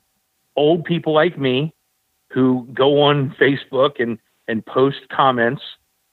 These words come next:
like, "Oh, that's not real bowling," or "That's not this," or "That's not that," you know, to me, that's kind of sour grapes, in my opinion. It's probably something you're not able to do. And,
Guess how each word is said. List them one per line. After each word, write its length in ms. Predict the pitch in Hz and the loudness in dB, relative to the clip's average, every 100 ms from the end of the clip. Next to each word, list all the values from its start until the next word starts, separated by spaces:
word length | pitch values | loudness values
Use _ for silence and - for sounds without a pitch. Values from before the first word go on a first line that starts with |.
| - | -10
like, 240 | 113 107 127 | -8 -6 -4
"Oh, 140 | 123 | -2
that's 240 | 123 131 - | -2 -4 -4
not 240 | 123 120 | -6 -4
real 240 | 120 127 120 | -2 -2 -2
bowling," 640 | 113 120 120 127 120 117 | 0 0 0 -2 -4 -4
or 140 | 107 | -6
"That's 280 | 101 117 - 120 | -2 -4 -4 -8
not 260 | 120 110 _ | -6 -8 _
this," 260 | 104 120 117 - | -4 -2 -2 -6
or 80 | 104 | -6
"That's 240 | 110 120 - | -6 -6 -8
not 260 | 120 107 - | -6 -6 -4
that," 400 | 110 110 113 - - | -2 0 -2 -6 -12
you 120 | 202 | -6
know, 240 | 202 185 - - _ _ _ _ _ _ _ - | -4 -4 -8 -20 _ _ _ _ _ _ _ -6
to 100 | 180 | -2
me, 400 | 190 240 226 185 _ _ _ _ _ _ _ _ | 0 0 -2 -6 _ _ _ _ _ _ _ _
that's 240 | 151 196 226 - - | -4 -4 -4 -12 -4
kind 300 | 156 156 165 | -2 0 2
of 140 | 160 123 - - | 0 -2 -10 -2
sour 380 | 127 139 139 117 | 2 4 2 0
grapes, 420 | 123 120 143 - - - | 0 0 0 -6 -14 -8
in 120 | 113 | -4
my 220 | 107 110 | -2 0
opinion. 540 | 151 - 190 196 196 190 _ _ _ _ - | 0 0 -2 0 -4 -8 _ _ _ _ -8
It's 220 | 123 - - | -8 -8 -6
probably 380 | 151 151 156 143 - | -2 0 0 -2 0
something 360 | 147 135 127 | -2 0 -4
you're 220 | 113 127 | -2 -2
not 220 | 143 143 131 | 0 0 0
able 300 | 139 139 139 | -2 -2 -6
to 100 | 127 | -4
do. 340 | 120 160 220 _ _ _ _ _ _ _ - | -2 -2 -4 _ _ _ _ _ _ _ -14
And, 600 | 123 127 131 131 131 | -10 -6 -6 -6 -8